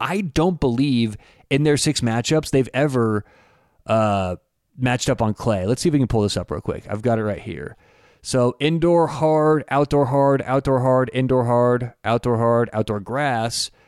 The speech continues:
outdoor hard. Never on clay before. Seven matchups, all, uh, on a hard court. One was on grass. So, you know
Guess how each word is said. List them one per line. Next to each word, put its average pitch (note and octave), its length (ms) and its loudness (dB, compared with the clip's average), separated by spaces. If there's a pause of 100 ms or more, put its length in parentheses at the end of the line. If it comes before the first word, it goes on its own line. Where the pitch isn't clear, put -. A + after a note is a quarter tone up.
(100)
outdoor A#2 240 -2
hard. C#3 160 0
Never D#3 320 0
on E3 140 0
clay C3+ 180 2
before. - 460 -8
Seven D3 360 -2
matchups, B2 600 0
all, A2 500 0 (500)
uh, G#2+ 280 2
on A#2+ 160 2
a A2 40 0
hard C3+ 340 0
court. A2+ 340 2
One A#2+ 240 2
was A#2+ 120 0
on G#2 200 0
grass. F#2+ 520 -8
So, F3 380 4 (340)
you E3+ 120 2
know F#3 240 0